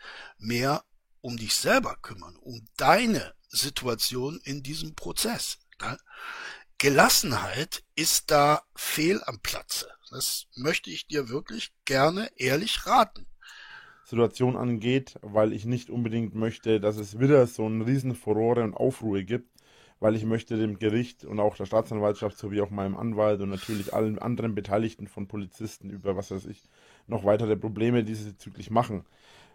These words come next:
Speaker 2: Ähm,
Speaker 1: Ähm, ja, na klar, Rainer, äh, das glauben wir dir, dass du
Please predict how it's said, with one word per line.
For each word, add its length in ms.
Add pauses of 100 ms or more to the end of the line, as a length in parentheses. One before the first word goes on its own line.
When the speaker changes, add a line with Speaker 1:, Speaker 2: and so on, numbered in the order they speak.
(220)
Speaker 2:
Ähm, 340 (840)
Speaker 1:
Ähm, 520 (100)
ja, 600
na 180
klar, 400
Rainer, 460
äh, 220
das 220
glauben 440
wir 100
dir, 320
dass 260
du 240